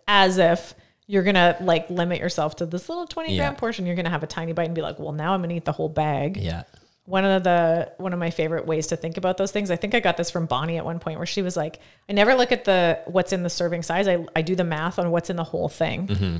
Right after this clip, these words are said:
Speaker 1: And so you're like, "Okay, well, this whole Costco sized bag of chocolatey nuts is, like, a hundred and fifty grams of sugar. I'm pretty certain if I bring it into my house, I'm gonna eat that whole bag, like, in a week or less. It's gonna be gone."
Speaker 2: Yeah.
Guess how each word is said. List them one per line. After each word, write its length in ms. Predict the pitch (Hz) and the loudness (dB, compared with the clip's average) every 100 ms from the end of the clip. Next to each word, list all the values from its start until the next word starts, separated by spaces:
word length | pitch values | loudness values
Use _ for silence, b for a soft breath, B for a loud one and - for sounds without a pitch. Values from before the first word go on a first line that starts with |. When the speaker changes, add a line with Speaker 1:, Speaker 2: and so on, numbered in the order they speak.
| 82 - | -6 -10
Speaker 1:
And 120 | 175 | -2
so 80 | 180 | 0
you're 80 | |
like, 160 | 160 165 | 0 2
"Okay, 200 | 330 240 | 2 2
well, 120 | 160 | 2
this 140 | 160 165 | 0 -4
whole 280 | - 190 185 | 0 0 2
Costco 380 | 190 185 - | 2 2 2
sized 240 | 170 170 - | 0 0 0
bag 180 | 156 160 | 0 -2
of 80 | |
chocolatey 680 | - 165 160 180 165 160 165 | -2 -2 -2 -2 -2 -2 -2
nuts 500 | 180 170 156 - - b b b _ | 0 2 0 -2 -8 b b b _
is, 140 | - 175 | -6 0
like, 140 | 170 | 2
a 40 | - | 2
hundred 360 | - 180 175 | 0 0 0
and 100 | 170 | 0
fifty 260 | 170 165 170 | -2 0 0
grams 280 | 170 156 151 | 0 0 0
of 80 | |
sugar. 580 | - 214 160 127 175 233 - _ _ _ _ _ _ _ _ _ _ | 2 4 4 2 0 -6 -16 _ _ _ _ _ _ _ _ _ _
I'm 260 | 185 170 180 - _ - | 2 4 0 -6 _ 0
pretty 200 | 240 208 | 2 4
certain 280 | 220 185 | 4 4
if 120 | 185 175 | 4 2
I 80 | 160 | 2
bring 220 | 185 180 | 2 4
it 80 | 170 | 2
into 200 | 160 170 | 0 -2
my 100 | 151 | 2
house, 320 | 233 254 220 | 6 6 4
I'm 80 | 196 | 2
gonna 160 | 185 - | 0 -2
eat 120 | 180 | 2
that 140 | 165 | 2
whole 120 | 165 175 | 2 2
bag, 280 | 165 160 | 2 2
like, 320 | 147 143 - - - | 0 -2 -6 -10 -2
in 120 | 175 | 0
a 60 | |
week 280 | 147 208 196 | 2 2 2
or 80 | 175 | 4
less. 340 | 180 139 160 | 6 6 4
It's 120 | 180 - | -4 -4
gonna 160 | 165 | -2
be 100 | 156 | 0
gone." 340 | 151 151 160 185 | 0 0 -2 -4
Speaker 2:
Yeah. 200 | - 104 | -4 -4